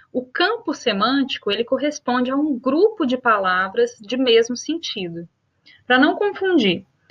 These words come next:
o campo semântico, ele não é o mesmo que campo lexical.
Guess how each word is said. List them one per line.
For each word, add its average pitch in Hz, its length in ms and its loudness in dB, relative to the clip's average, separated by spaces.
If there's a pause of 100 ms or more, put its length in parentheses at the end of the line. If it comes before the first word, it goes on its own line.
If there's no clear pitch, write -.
(280)
o 240 120 -4
campo 392 360 0
semântico, 262 640 2
ele 254 160 4
não 320 420 2
é 370 100 2
o 370 120 -6
mesmo 262 340 4
que 277 140 -6
campo 262 480 -6
lexical. 240 1040 -2